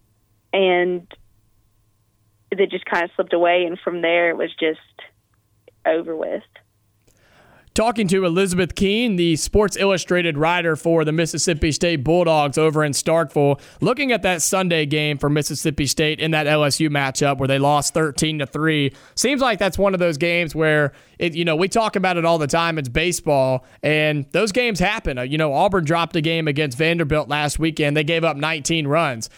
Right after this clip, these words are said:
Speaker 2: Uh, those games kind of just happen. And so moving into the series coming up this weekend, before we ask you what your preview is between Auburn and Mississippi State, what is the style of play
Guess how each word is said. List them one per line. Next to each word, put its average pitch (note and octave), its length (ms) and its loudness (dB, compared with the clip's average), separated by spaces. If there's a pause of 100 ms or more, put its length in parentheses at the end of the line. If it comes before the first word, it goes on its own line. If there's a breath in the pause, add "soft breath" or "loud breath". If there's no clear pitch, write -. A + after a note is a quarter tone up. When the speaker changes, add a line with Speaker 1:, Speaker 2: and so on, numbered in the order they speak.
(140 loud breath)
Speaker 2:
Uh, - 60 -4
those E3+ 260 0
games F#3+ 480 -2 (220 soft breath)
kind G3+ 260 0
of F3+ 80 -2
just E3 220 -2
happen. D#3 500 0
And C#3 140 -4
so E3 400 2 (220 soft breath)
moving C4 380 0
into G#3+ 440 0
the F3+ 100 2
series G3 480 2
coming F3+ 320 0
up D#3 220 -2
this E3 260 -2
weekend, C#3 800 -2 (800 soft breath)
before C#4 340 2
we A#3 160 2
ask G3 320 0
you F3+ 160 2
what E3+ 240 0
your E3 180 2
preview F#3+ 560 0
is D#3+ 180 0
between F3 360 -2
Auburn F3 320 2
and D#3+ 100 0
Mississippi E3+ 560 -2
State, F3 380 0
what G3+ 220 0
is F#4+ 120 0
the A3+ 140 2
style G3 520 2
of D#3 160 -2
play D#3 500 2